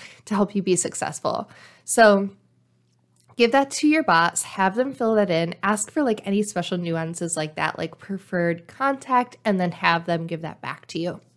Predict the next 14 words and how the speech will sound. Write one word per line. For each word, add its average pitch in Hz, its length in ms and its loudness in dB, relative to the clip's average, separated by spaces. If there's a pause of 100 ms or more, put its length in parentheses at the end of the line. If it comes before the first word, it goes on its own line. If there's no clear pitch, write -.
Then 220 480 2 (100)
what 220 140 0
you 208 60 -6
can 269 180 -4
do 180 140 2
is 185 120 -2
suggest, 190 600 -4 (440)
"All 202 80 2
right, 180 320 0
like, 180 280 -4
like 180 120 0
I 185 40 0
said 180 220 -6
before, 101 500 -2